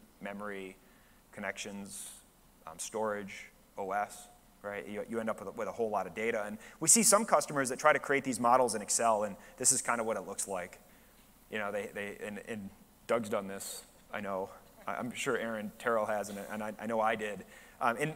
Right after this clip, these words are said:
and this, honestly, you know, when, when I, when I first started doing this in my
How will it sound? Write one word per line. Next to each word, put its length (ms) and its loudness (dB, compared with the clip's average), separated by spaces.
and 280 2
this, 360 4
honestly, 580 6
you 80 -2
know, 80 4
when, 180 2
when 120 2
I, 280 6
when 140 4
I 80 8
first 320 0
started 260 0
doing 240 -2
this 200 -4
in 80 -6
my 260 -4